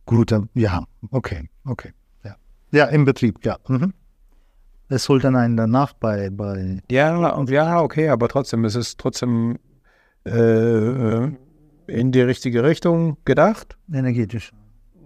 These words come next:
Speaker 2: Nur ist es halt vielleicht nicht zu Ende gedacht oder nicht ganz gedacht und so weiter, aber es ist
Speaker 1: Mhm.
Speaker 2: trotzdem, ich sag mal, das ist, das ist nicht verkehrt.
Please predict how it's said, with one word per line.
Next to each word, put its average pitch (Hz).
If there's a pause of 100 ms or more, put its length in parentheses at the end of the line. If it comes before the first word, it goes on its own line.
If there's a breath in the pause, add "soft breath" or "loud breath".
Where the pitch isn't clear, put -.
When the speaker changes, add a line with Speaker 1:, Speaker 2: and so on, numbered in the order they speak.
(420)
Speaker 2:
Nur 151
ist 165
es 151
halt 151
vielleicht 143
nicht 135
zu 143
Ende 165
gedacht 147
oder 131
nicht 127
ganz 156
gedacht 143
und 135
so 127
weiter, 143
aber 123
es 117
ist 120
Speaker 1:
Mhm. 131
Speaker 2:
trotzdem, 127
ich 107
sag 120
mal, 127
das -
ist, -
das 113
ist -
nicht 120
verkehrt. -